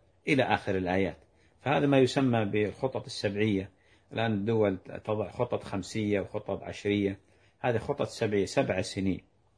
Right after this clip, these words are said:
وهذا يستفاد منه في جانب الاقتصاد. لكن يجب على الإنسان أن يكون لديه تعلق بالله، لأن من الناس وللأسف الشديد من يميل كل الميل إلى السبب، وهذا خطر على دينه.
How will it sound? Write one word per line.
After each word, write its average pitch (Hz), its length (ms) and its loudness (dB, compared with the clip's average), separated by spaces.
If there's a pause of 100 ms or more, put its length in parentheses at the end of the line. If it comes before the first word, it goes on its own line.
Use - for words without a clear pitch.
(120)
وهذا 127 600 0
يستفاد 131 520 0
منه 131 180 2
في 104 100 -2
جانب 107 320 0
الاقتصاد. 92 520 -10 (680)
لكن 143 440 2
يجب 160 300 2
على 127 160 4
الإنسان 107 640 0 (420)
أن 110 100 -4
يكون 127 340 -2
لديه 120 240 2
تعلق 139 640 -2
بالله، 131 300 2 (280)
لأن 110 240 0
من 143 120 6
الناس 127 360 2
وللأسف 110 420 -2
الشديد 107 420 -6
من 113 140 0
يميل 120 400 4 (460)
كل 135 260 4
الميل 127 280 4
إلى 120 180 0
السبب، 113 440 -2
وهذا 110 220 -2
خطر 127 340 -2
على 117 220 2
دينه. 143 340 0